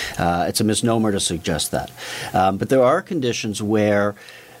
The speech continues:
the opportunity to ensure that our residents make, uh, make good on their commitments, whether it's in terms of, of behavior or in terms of payments of rents, um,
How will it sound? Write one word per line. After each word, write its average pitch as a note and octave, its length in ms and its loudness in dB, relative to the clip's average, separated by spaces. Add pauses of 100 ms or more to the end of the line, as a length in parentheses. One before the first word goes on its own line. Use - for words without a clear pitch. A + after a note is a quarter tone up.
(840)
the A#2 160 4
opportunity C3 600 2
to A2+ 180 -4
ensure A#2 400 2
that G2+ 120 2
our G2+ 160 2
residents A2+ 640 0 (100)
make, G#2+ 440 0 (120)
uh, F2+ 440 0 (120)
make G#2 160 2
good B2 180 2
on G#2 160 2
their G#2+ 220 2
commitments, A2+ 560 -2
whether F2+ 280 2
it's F2 280 2
in G2 80 2
terms F#2+ 340 2
of, F2 200 0
of G2 220 -2 (140)
behavior A2+ 540 4
or A2+ 180 2
in F#2 80 -4
terms G2+ 320 -2
of F2+ 140 -4
payments F#2+ 420 -2
of F#2 140 0
rents, D3 400 0 (400)
um, G#2 420 4